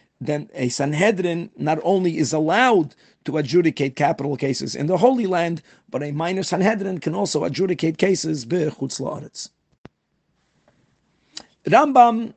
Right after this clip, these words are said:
Hilchas Sanhedrin, Perek Tezvav, goes first through the specifics of the Daled Misais Beis Din, beginning first with Skila, going through the details that even though Skila literally translated would mean someone being stoned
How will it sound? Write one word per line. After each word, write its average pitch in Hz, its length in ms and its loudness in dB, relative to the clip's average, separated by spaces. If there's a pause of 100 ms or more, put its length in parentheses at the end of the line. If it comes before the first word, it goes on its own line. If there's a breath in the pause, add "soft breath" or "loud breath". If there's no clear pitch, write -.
(140)
Hilchas 233 380 4
Sanhedrin, 185 680 -2
Perek 214 340 0
Tezvav, 160 760 -2
goes 208 500 2
first 214 360 -2 (160)
through 202 320 -6
the 170 140 -2
specifics - 720 -6
of 135 180 -6
the 147 80 0
Daled 170 400 0
Misais 156 400 -6
Beis 208 280 0
Din, 190 280 -2 (640 soft breath)
beginning 180 380 4
first 175 320 -2
with 143 140 -4
Skila, - 580 -4 (400 soft breath)
going 165 200 2
through 156 180 -4
the 151 100 0
details 160 460 -2
that 156 120 -2
even 165 180 0
though 143 100 0
Skila 170 480 0
literally 151 420 0
translated 147 680 -2
would 135 180 -4
mean 160 260 -2
someone 151 420 -2
being 143 200 -4
stoned 147 680 -2